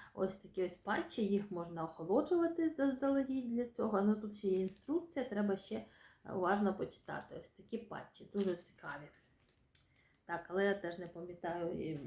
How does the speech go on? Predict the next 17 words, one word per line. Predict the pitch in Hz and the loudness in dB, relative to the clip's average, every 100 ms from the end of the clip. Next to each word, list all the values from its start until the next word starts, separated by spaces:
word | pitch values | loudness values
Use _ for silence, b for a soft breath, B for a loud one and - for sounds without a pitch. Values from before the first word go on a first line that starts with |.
| - | -10
з | 190 | -8
якою | 190 190 185 175 | -6 -2 0 0
метою | 190 185 175 175 170 | 0 -2 0 2 4
я | 160 | 4
їх | 190 | 0
брала, | 196 190 233 | 0 2 4
треба | 294 - 208 | 2 0 0
подумати | 208 180 165 156 - 240 | 0 0 -2 2 6 6
ще | 247 - | 2 -4
буде. | 294 330 403 - B B B | 0 0 -2 -4 B B B
Так, | - 170 - | 2 2 2
собі | - 214 285 | 0 6 6
замовила | 269 214 214 208 202 185 | 8 8 8 8 6 6
і | 185 180 | 4 2
також | - - 208 202 | 0 4 6 6
буду | 196 202 190 | 2 4 4
пропонувати, | 190 190 185 180 180 170 190 208 349 | 4 0 2 0 0 2 2 4 2